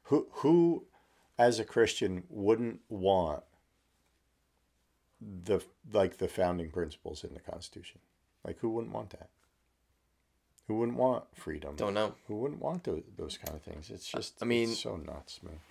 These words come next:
Speaker 2: Yeah,
Speaker 1: These people
Speaker 2: this
Speaker 1: are
Speaker 2: is not
Speaker 1: just
Speaker 2: doing anything for me
Speaker 1: despicable.
Speaker 2: i-, immediately.
Speaker 1: They're despicable.
Speaker 2: <laughs> Well, yeah,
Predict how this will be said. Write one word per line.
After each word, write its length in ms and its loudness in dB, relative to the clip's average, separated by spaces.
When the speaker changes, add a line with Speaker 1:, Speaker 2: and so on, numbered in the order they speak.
Speaker 2:
Yeah, 300 4
Speaker 1:
These 160 -12
people 200 -4
Speaker 2:
this 180 6
Speaker 1:
are 20 4
Speaker 2:
is 60 6
not 120 12
Speaker 1:
just 80 6
Speaker 2:
doing 160 8
anything 300 8
for 160 2
me 100 8
Speaker 1:
despicable. 260 2
Speaker 2:
i-, 140 6
immediately. 600 4
Speaker 1:
They're 120 -4
despicable. 600 4
Speaker 2:
<laughs> 240 -14
Well, 260 8
yeah, 340 2